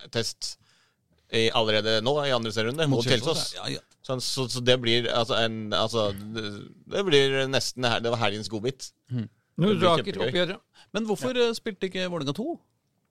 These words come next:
Speaker 3: De spiller i dag, om,
Speaker 2: De spiller i dag,
Speaker 3: om
Speaker 2: ok.
Speaker 3: kun få timer,
Speaker 2: Å,
Speaker 3: og det
Speaker 2: ja.
Speaker 3: gjør jo også Grorud.
Speaker 2: I
Speaker 3: Så de,
Speaker 2: snakkende stund.
Speaker 3: de får vi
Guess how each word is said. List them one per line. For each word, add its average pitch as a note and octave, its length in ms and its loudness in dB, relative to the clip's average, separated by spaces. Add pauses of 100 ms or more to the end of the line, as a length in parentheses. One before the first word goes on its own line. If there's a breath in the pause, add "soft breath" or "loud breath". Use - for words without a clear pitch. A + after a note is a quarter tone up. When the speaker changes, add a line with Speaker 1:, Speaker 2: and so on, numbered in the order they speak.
(120)
Speaker 3:
De D3 60 -4
spiller F#3+ 460 2
i - 20 0
dag, C#3 220 2 (140)
om, D#3 100 0
Speaker 2:
De D3+ 80 6
spiller D#3 240 4
i D3+ 160 2
dag, D#3+ 80 2
Speaker 3:
om F3+ 140 4
Speaker 2:
ok. F3+ 100 -2
Speaker 3:
kun G3 260 2 (100)
få G3 220 2
timer, F#3+ 300 2
Speaker 2:
Å, G3 140 0
Speaker 3:
og - 60 0
det F#3 100 6
Speaker 2:
ja. F3 80 4
Speaker 3:
gjør E3+ 80 4
jo E3 180 2
også E3 180 -2
Grorud. D#3 420 0
Speaker 2:
I E3 140 -2 (240)
Speaker 3:
Så E3 80 0
de, D#3+ 60 0
Speaker 2:
snakkende E3 320 2
stund. B2+ 240 -4 (220)
Speaker 3:
de C#3+ 100 2
får D3 160 2
vi D3+ 120 4